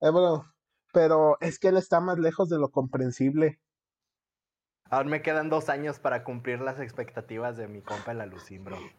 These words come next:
Speaker 1: Que nos dijo que a los veinticinco ya dos hijos y una casa, ¿no?
Speaker 2: Así es. Me falta la casa y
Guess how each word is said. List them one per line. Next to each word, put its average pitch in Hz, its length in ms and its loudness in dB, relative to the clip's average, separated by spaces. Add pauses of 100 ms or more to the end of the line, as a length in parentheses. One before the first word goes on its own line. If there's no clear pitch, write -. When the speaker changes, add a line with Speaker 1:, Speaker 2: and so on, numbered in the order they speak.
(260)
Speaker 1:
Que 175 140 4
nos 175 180 2
dijo 202 200 0
que 220 80 0
a 226 40 4
los 175 140 4
veinticinco 190 560 4
ya 208 200 6
dos 214 200 2
hijos 214 260 2
y 220 40 6
una 190 180 4
casa, 151 340 0
¿no? 165 260 0 (920)
Speaker 2:
Así 135 320 0
es. 120 460 -2 (380)
Me 151 160 0
falta 160 1080 2
la 135 220 -2
casa 143 360 -2
y 131 340 -6